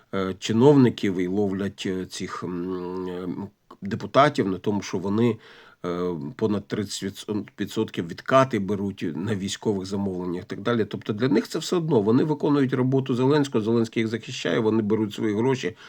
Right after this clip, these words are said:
з своєї роботи. Тобто сво-, ну, с-, контролюють свою ситуацію. Так от, е, якщо, е,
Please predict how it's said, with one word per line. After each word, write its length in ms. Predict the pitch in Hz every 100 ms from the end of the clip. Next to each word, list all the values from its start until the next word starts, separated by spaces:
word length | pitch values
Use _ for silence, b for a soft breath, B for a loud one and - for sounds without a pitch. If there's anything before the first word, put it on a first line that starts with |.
| B B
з 60 | -
своєї 380 | - 117 113 113
роботи. 460 | 110 92 82 - - _ _ - _ _ _ _ _ - - -
Тобто 280 | 117 - 101
сво-, 400 | - - 117 -
ну, 180 | 135 110
с-, 480 | - - - - 65 69 - -
контролюють 500 | 117 127 123 127 -
свою 160 | - 98
ситуацію. 400 | - 65 - - B B B B B
Так 180 | 135 160
от, 180 | 131 - 120
е, 260 | 107 104 - - 98
якщо, 520 | 104 - 170 143 131 B B -
е, 220 | 110 101